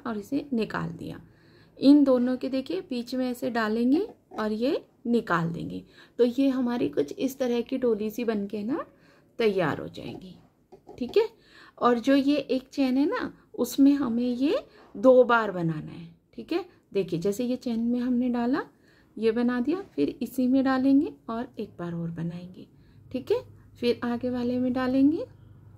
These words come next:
ये इस तरह से, ठीक है। ये हम ऐसे ही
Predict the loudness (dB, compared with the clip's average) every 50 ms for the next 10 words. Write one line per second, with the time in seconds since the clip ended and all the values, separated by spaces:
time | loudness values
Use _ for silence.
0 | -20 -20 -20 -20 -20 -20 -20 -20 -20 -20 -20 -20 -20 -20 -20 -20 -20 -20 -12 -6
1 | -6 -4 -4 -6 -8 -12 -14 -10 -10 -10 -10 -10 -12 -14 -12 -12 -12 -12 -14 -14
2 | -18 -20 -20 -20 -20 -20 -20 -20 -20 -20 -20 _ _ _ -8 -8 -4 0 2 0
3 | 0 0 -6 -20 -20 -20 -20 -20 -20 -20 -20 -20 -20 -20 _ _ -20 -20 -20 _
4 | -20 -20 -20 -20 _ -16 -12 -4 0 0 0 0 0 -2 0 0 0 0 0 -4
5 | -8 _ _ _ -20 -20 -20 -20 _ -20 -20 -20 -18 -8 -6 -4 -4 -4 -4 -4
6 | -4 -2 0 2 0 0